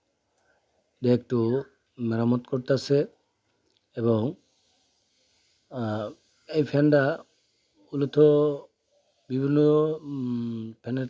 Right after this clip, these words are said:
থেকে মাল সংগ্রহ করে একটা ফ্যান তৈরি করছে, মানে অর্থাৎ মোটর তৈরি করছে। এই মোটরটা চালু হবে, আপনারা দেখতে পারবেন। উম, ভালোই একজন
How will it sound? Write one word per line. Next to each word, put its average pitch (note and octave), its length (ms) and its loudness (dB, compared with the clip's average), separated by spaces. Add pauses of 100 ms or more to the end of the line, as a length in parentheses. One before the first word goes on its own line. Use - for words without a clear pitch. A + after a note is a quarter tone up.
(140)
থেকে C#3 440 0
মাল B2+ 400 -6
সংগ্রহ A#2+ 380 0
করে C3 280 -2 (800)
একটা C3 320 -4
ফ্যান A#2+ 360 0
তৈরি B2+ 300 0
করছে, C3+ 400 -4 (840)
মানে C3 140 0
অর্থাৎ B2+ 360 -2
মোটর C3 320 2
তৈরি C#3+ 380 2
করছে। C#3+ 320 0
এই C#3 80 0
মোটরটা C3 560 -6 (1000)
চালু C3 260 4
হবে, C3+ 400 2
আপনারা A#2+ 320 -6
দেখতে A#2 240 -6
পারবেন। B2 360 -4 (880)
উম, G#2+ 340 -10 (360)
ভালোই B2 320 0
একজন A#2+ 400 -4